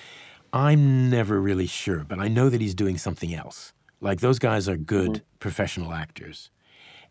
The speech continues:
Speaker 1: and
Speaker 2: Mm-hmm.
Speaker 1: Bob is doing something else, like he always does in films.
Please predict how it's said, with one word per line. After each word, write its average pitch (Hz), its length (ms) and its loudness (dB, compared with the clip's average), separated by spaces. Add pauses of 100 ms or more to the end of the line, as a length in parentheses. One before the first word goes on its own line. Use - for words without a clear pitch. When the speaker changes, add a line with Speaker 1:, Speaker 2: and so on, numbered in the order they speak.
(100)
Speaker 1:
and 104 380 -2
Speaker 2:
Mm-hmm. 107 60 -10 (300)
Speaker 1:
Bob 110 280 0
is 90 120 -2
doing 87 400 -6 (540)
something 85 500 -6
else, - 400 -18 (400)
like 120 180 0
he 120 100 4
always 123 260 4
does 95 300 -2
in 101 180 -4
films. 95 520 -8